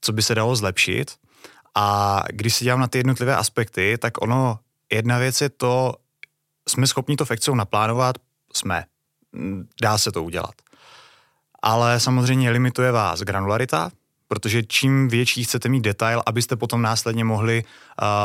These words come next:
mohli pracovat s reálnými daty a analyzovat to, tak samozřejmě v tom Excelu je to problematické, udržet to přes těch x desítek souborů, tak aby to bylo, tak aby to bylo jednotné. Udržet ty varianty,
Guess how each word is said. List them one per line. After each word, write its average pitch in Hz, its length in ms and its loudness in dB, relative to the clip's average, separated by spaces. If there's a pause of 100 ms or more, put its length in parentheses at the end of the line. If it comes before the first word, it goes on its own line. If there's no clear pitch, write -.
(140)
mohli 110 300 0
pracovat 110 560 -2
s 104 340 0
reálnými 107 380 0
daty 101 260 0
a 104 40 0
analyzovat 101 540 0
to, 127 240 0 (480)
tak 113 200 0
samozřejmě 113 540 2
v - 40 -6
tom 110 160 0
Excelu 110 680 0
je 110 120 0
to 107 120 -2
problematické, 98 880 -2
udržet 107 420 0
to 107 300 0 (240)
přes - 340 0
těch 110 300 -2 (320)
x - 520 -2
desítek 110 600 0
souborů, 107 600 0 (420)
tak 107 180 -2
aby 104 180 0
to 110 120 0
bylo, 104 340 2
tak 104 180 -2
aby 98 120 -2
to 104 80 -2
bylo 107 160 2
jednotné. 92 540 -4 (420)
Udržet 135 380 0
ty 147 100 -2
varianty, 95 580 -2